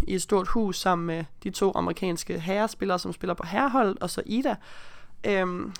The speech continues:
det er lidt en udfordring <laughs> at bo så mange mennesker sammen, når man er vant til at bo alene. Øhm, men de er søde, og vi finder ud af det. Øhm, og det er et stort hus, så det er ikke sådan, at vi sådan sidder på skødet af hinanden hele tiden. Men, øhm, jeg vil nok have foretrukket at bo alene <laughs> alligevel.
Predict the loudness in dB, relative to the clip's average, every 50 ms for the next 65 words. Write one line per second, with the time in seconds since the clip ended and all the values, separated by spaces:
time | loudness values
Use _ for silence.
0 | 0 4 6 8 8 8 6 4 2 2 0 0 0 0 -2 -2 -2 -4 -4 -2
1 | -2 -2 0 2 4 4 4 2 0 0 0 0 0 0 -2 -2 -4 -4 0 4
2 | 4 4 4 4 0 -2 -2 -2 0 0 0 0 0 0 -2 0 0 0 0 2
3 | 2 2 0 0 0 -2 -4 -10 -16 -16 -18 -18 -20 -20 -20 -8 -4 -2 0 2
4 | 0 0 -2 -4 -6 -8 -10 -10 -4 0 0 0 2 0 0 -2 0 0 2 4
5 | 4 4 4 2 0 -2 0 0 2 2 2 2 2 2 2 0 -2 -4 -6 -10
6 | -12 -6 -4 -2 -2 -2 -2 -4 -6 -6 -2 0 0 0 0 2 2 2 2 2
7 | 0 -4 -4 -6 -6 -4 -2 0 2 0 0 0 -2 -2 -2 -2 -2 -4 -6 -4
8 | -4 -4 -4 -6 -6 -8 -10 -14 -16 -20 -20 -20 -20 -20 -20 -18 -18 -16 -10 -6
9 | -2 0 2 2 2 0 -2 -4 -4 -6 -4 0 2 4 4 4 2 0 0 0
10 | 0 0 -2 -2 -2 -4 -4 -4 -6 -6 -8 -10 -10 -12 -12 -4 0 2 2 4
11 | 4 2 0 -2 -4 -6 -6 -8 -10 -14 -18 -20 -20 -20 -20 -20 -20 -20 -18 -14
12 | -8 -4 -2 0 0 0 -2 -4 -6 -2 -2 -2 0 0 -2 -2 0 0 -2 -2
13 | -2 -2 -4 -6 -4 -2 -2 -2 -2 -2 -2 -2 -4 -4 -4 -4 -4 -6 -6 -4
14 | -4 -4 -4 -4 -4 -6 -8